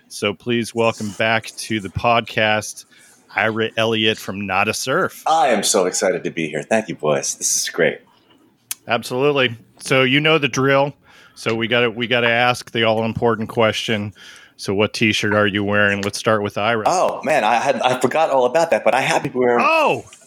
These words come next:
Speaker 2: I, I, uh, you know, I've, I've been going through, I have a, uh, I have a very crazy large T-shirt collection, as you might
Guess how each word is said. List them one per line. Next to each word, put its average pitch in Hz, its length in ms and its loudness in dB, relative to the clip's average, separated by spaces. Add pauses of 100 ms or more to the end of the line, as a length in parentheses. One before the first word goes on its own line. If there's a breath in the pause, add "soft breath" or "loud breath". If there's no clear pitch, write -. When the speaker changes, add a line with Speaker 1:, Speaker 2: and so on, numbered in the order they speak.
Speaker 2:
I, 113 120 2
I, 131 100 2
uh, 123 300 0
you 123 80 2
know, 123 100 2
I've, 151 320 0 (160)
I've 135 120 0
been - 100 2
going 160 140 2
through, 143 100 2
I 135 80 2
have 135 140 2
a, 107 200 4
uh, 87 140 4 (100)
I 104 100 4
have 110 140 2
a 90 140 2
very 104 340 0
crazy 101 400 0
large 92 380 2
T-shirt 104 360 -2
collection, 101 360 0
as 87 160 -4
you 80 60 -10
might 85 240 0